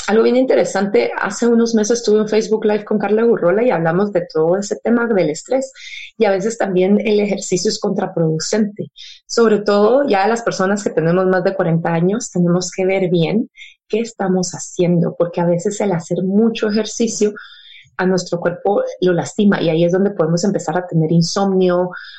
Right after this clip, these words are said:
podemos empezar, nos da más hambre, y ya realmente uno después de los cuarenta,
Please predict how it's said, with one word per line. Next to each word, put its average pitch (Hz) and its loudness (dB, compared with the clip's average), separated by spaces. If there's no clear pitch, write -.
podemos 170 4
empezar, 165 -4
nos 185 4
da 160 0
más 156 -4
hambre, 196 4
y 185 2
ya 175 4
realmente 202 0
uno 233 0
después 262 -2
de - 2
los - -2
cuarenta, 320 -4